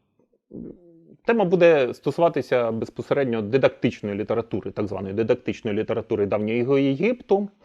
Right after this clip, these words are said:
тобто певних інструкцій, вказівок, рекомендацій для того, щоб жити, жити днем за день, е, день за днем, е, виконувати свої обов'язки, жити в родині,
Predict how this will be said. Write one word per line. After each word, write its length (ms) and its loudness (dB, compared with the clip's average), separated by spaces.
тобто 680 2
певних 320 0
інструкцій, 600 0
вказівок, 800 0
рекомендацій 1160 -2
для 280 -8
того, 300 -4
щоб 220 -2
жити, 420 -2
жити 580 0
днем 460 -2
за 200 0
день, 400 0
е, 200 4
день 200 2
за 120 4
днем, 400 0
е, 340 8
виконувати 580 6
свої 600 8
обов'язки, 1160 6
жити 360 6
в 120 2
родині, 680 4